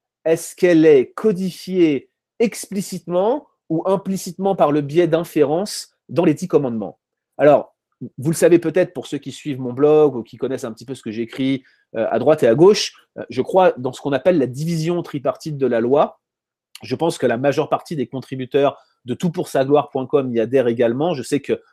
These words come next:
Florent Varac et moi, on a un petit désaccord sur ce sujet-là, mais c'est pas si important. Je vous donnerai un lien pour, pour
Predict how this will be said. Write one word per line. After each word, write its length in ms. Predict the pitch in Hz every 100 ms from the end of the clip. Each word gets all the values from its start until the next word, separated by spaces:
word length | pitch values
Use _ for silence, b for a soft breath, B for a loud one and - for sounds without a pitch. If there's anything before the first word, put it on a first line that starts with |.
| b
Florent 320 | - 139 147
Varac 320 | 143 139 143 131
et 40 |
moi, 180 | 135 147
on 120 | 120
a 40 | 104
un 120 | 104
petit 140 | -
désaccord 480 | 135 127 127 139 131
sur 120 | 123
ce 120 | -
sujet-là, 440 | 113 120 123 156 180
mais 200 | 143 - b b _ -
c'est 200 | - 226
pas 120 | 247
si 200 | - 175
important. 540 | 160 151 135 - 120 101
Je 80 | 127
vous 80 | 131
donnerai 380 | 123 156 156
un 140 | 160 135
lien 300 | 139 160 147
pour, 260 | - 107
pour 280 | - 117 -